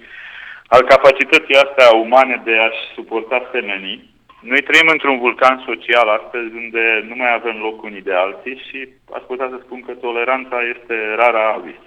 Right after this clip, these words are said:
Sunt oameni discriminați social, sunt discriminați etnic, sunt discriminați religios, vor să facă parte, toți oamenii aceștia vor și ei să aibă loc în cetate, să intre în normalitate. Ceea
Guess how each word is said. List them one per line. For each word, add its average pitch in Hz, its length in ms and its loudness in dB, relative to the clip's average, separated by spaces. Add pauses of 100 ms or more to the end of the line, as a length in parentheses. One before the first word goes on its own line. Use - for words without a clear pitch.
(680)
Sunt 131 180 -12
oameni 139 440 -2
discriminați 127 680 -8
social, 113 400 -6 (120)
sunt 107 160 -18
discriminați 110 680 -4
etnic, 131 480 0 (300)
sunt 113 140 -16
discriminați 110 680 -4
religios, 104 680 -6 (680)
vor 123 400 -2
să 135 60 -4 (160)
facă 135 200 2
parte, 123 800 2
toți 147 260 -4
oamenii 120 300 -2
aceștia 110 420 -6
vor 120 220 -8
și - 140 -10
ei 98 240 -6
să 104 60 -8
aibă 107 300 -2
loc 110 240 -6
în 104 120 -12
cetate, 98 680 -6
să 117 60 -6
intre 123 240 -8
în 117 100 -8
normalitate. 107 1000 -6 (840)
Ceea 143 260 6